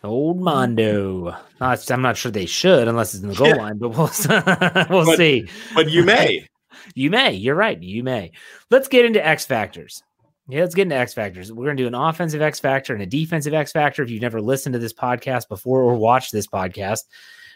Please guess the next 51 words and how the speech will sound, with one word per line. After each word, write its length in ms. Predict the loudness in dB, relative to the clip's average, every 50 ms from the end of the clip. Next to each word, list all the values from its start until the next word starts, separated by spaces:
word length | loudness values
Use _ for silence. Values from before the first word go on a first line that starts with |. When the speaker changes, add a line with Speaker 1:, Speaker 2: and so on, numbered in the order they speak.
| _ 0
Speaker 1:
basically 320 | 2 2 4 6 6 6 6
we 120 | 6 4
take 220 | 4 6 4 6
a 60 | 4 4
player 280 | 4 4 6 6 6
that 100 | 6 4
we 160 | 4 2 2
think 200 | 2 0 0 0
is 100 | 0 -2
gonna 160 | -2 -2 -2 0
be 180 | 2 2 2
a 80 | 2 2
very 380 | 2 0 0 2 2 2 0
important 480 | 0 -2 -4 -4 -2 -2 -2 -2 -4 -8
piece 300 | -8 -8 -8 -8 -8 -8
of 60 | -10
the 60 | -8
puzzle 340 | -6 -2 -2 -2 -2 -2 -6
for 100 | -8 -8
the 60 | -10
Steelers 520 | -10 -6 -2 0 2 2 4 2 0 -2 -6 _ -6
in 280 | -4 -2 -2 0 0
that, 320 | 0 2 2 2 0 -2 _ _ _ _ _ _ _ _ _ _ _ _ -2
in 180 | 0 2 2 4
their 160 | 4 4 4
position, 600 | 2 0 0 2 2 2 2 2 2 2 4 2
at 120 | 2 2
their 140 | 2 0 0
role 460 | 2 4 4 4 6 6 6 6 4 2
on 80 | 2
that 180 | 0 -2 -2 0
side 160 | 0 -2 -2
of 40 | -2
the 60 | -4 -4
field, 160 | -4 -2 -2
whatever. 280 | 0 0 0 2 2
Let's 160 | 0 -2 -2 -2
start 220 | 2 2 4 4
on 120 | 4 2 0
defense. 760 | -2 -2 -4 -2 0 2 2 2 2 -2 -6 -10 -12 -14 _ _ _ _ _ _
Let's 100 | -12 -4
go 140 | 0 2 2
with 140 | 2 2
defense 460 | 0 0 0 0 2 2 2 2 2 0
first. 320 | 2 2 2 2 2 -2 -4
Brian, 240 | -2 -2 0 -2 -2
who's 160 | -2 -2 -2
your 100 | -2 -4
defensive 440 | -4 -4 -4 -4 -2 -4 -2 0 2
X 200 | 2 2 0 0
factor 520 | -2 -2 -2 -2 -4 -6 -6 -6 -6 -6